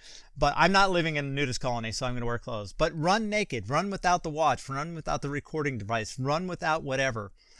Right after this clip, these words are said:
Jason Fitzgerald wrote about this in two thousand and ten.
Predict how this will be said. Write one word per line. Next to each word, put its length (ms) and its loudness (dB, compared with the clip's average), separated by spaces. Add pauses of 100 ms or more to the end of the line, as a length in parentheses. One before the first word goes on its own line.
(240)
Jason 400 6
Fitzgerald 580 4
wrote 160 4
about 240 4
this 220 0
in 120 -2 (140)
two 220 2
thousand 480 8
and 180 0
ten. 540 0